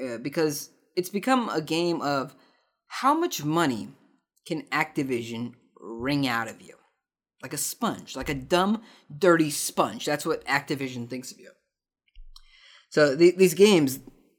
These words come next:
they are now stuffed with loot boxes, season passes, and all kinds of bullshit microtransactions that they just weren't in the past, you know? This wasn't a thing fourteen years ago. In March,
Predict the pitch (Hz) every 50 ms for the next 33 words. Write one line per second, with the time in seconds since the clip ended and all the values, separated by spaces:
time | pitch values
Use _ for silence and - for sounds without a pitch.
0 | _ _ _ _ _ _ _ _ - 147 143 185 208 233 240 208 170 185 180 165
1 | 170 180 185 185 170 151 - - - - - 165 147 127 117 - - - - 135
2 | 143 139 135 131 123 120 - - - 110 127 139 151 143 - - 139 131 131 127
3 | 123 - - - 131 127 127 120 - - - 135 131 135 135 123 - 131 127 127
4 | 117 - - 131 123 120 123 117 113 117 - - - - - _ _ - 156 156
5 | 156 165 151 151 147 147 120 120 - 143 143 147 139 - 151 123 104 127 127 123
6 | - - 131 120 - 127 123 120 120 123 127 123 123 - - 139 269 277 - 147
7 | 147 143 - - 170 175 170 175 190 220 202 - 143 123 127 170 190 170 - -
8 | - - - _ - 147 143 135 - 170 135 - - - - - - _ _ -
9 | 127 131 143 156 147 - - 143 143 143 - 151 160 160 185 180 - - - -
10 | - - - 262 240 170 113 101 - - _ _ _ _ _ _ _ 151 135 117
11 | - - 123 117 113 110 113 107 104 - 98 - 90 - - _ _ _ _ _
12 | _ _ _ _ _ _ _ _ _ _ _ _ _ _ _ _ _ _ - 170
13 | 160 156 156 185 220 196 175 - - - - - -